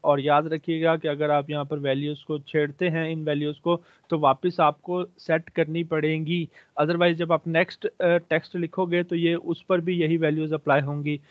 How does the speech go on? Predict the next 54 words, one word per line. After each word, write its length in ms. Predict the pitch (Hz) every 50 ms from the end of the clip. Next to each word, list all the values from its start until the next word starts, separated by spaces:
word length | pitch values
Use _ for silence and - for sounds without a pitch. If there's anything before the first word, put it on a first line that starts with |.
| - _ _ -
ये 60 | 165
values 380 | 156 160 156 165 165 170 170 170
मैं 120 | 175 170
करवा 300 | 160 - 160 156 151 147 151
चुका 240 | 151 180 165 175 170
हूँ 80 | 170
कि 100 | 160 170
क्या 200 | 156 - 170 170
है, 180 | 156 165 165 165
ये 120 | 165 165 160
characters 480 | - 165 156 147 143 - 165 160 -
के 100 | - 165 143
बीच 260 | 143 165 147 147 -
का 120 | - 185 175
gap 260 | 170 165 165 160 170
है, 100 | 165 160
इस 120 | 151 -
तरह 160 | - 165 165
से 140 | 151 165 165
ये 60 | 160 147
बीच 220 | 143 143 143 -
का 100 | _ 170 165
gap 220 | 160 160 160 156
दिया 240 | 151 165 160 160 156
जा 180 | 156 156 147
रहा 120 | 147 143 143
है। 120 | 143 139 _ _ _ _ _ _
ये 100 | 160 160
उनकी 240 | 165 165 160 - 170
line 320 | 160 151 147 147 165 175
height 340 | 156 143 143 139 156 156 175
है, 100 | 170 160
अगर 180 | 156 156 160 156
दूसरी 300 | 156 156 147 - 170 165
line 260 | 160 156 151 156 156
होती 260 | 151 147 143 165 170 165
तो 100 | - 147
हमें 200 | 143 143 143 143
नज़र 260 | 139 135 139 147 147
आता। 320 | 139 135 - - 156 160 - _ _ _ _ _ _ -
हम 180 | 170 175 175 180 -
auto 260 | - - 139 - 165
पर 160 | 160 175 170
रखेंगे 360 | 170 160 - - 170 170 175 165
फ़िलहाल 360 | - 165 160 151 151 156 156
इसको, 380 | 147 - _ 170 165 165 - - -
इसको 240 | 151 143 - - 170
भी 160 | 170 170 170
मैं 160 | 160 165 160
ज़ीरो 260 | 143 147 147 151 165
पर 140 | 160 170 165
रखूँगा, 380 | 160 156 - - 160 165 170 165
मतलब 340 | 156 147 - - 165 160 -
auto 420 | - 139 135 143 - 170 170 175